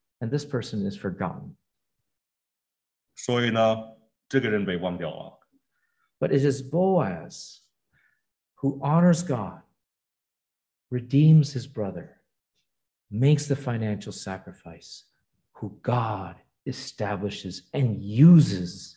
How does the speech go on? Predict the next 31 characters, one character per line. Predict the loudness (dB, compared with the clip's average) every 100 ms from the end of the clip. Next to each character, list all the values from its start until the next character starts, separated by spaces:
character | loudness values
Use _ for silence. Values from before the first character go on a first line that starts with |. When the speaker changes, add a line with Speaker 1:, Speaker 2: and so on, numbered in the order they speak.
| -12
Speaker 1:
as | -10 -8
his | -10 -6
instrument | -6 -4 -4 -2 -4 -6 -18 _
of | -14 -10
redemption. | -8 -10 -12 -16 -20 _ _ _ _
Speaker 2:
但 | 2 4
是 | 4
这 | 4 2 4
一 | 4
位 | 4 4 2 -2
尊 | 4 6 6
敬 | 4 0 0
上 | 0 2 2 2
帝 | 0
的 | -2
波 | -2 2 4
阿 | 4
斯， | 0 -4 -2 -4 -6 _ _ _ 2
为， | 6 8 8 4 0 -6 -6
呃， | 0 2 2 -2
他 | 0 0 2
的， | 2 2 0 -4 -6
呃， | -2 -2 -2 -6 -10 -4
弟 | -2
兄， | 2 2 2 0 -8 -20 -20 _
呃， | 0 0
去 | 0 -2 -2
摆 | -2 -2 -4
上 | 0 4 4 2 -6 -14 _ _
牺 | -12 -6 -4 0
牲， | 2 2 -4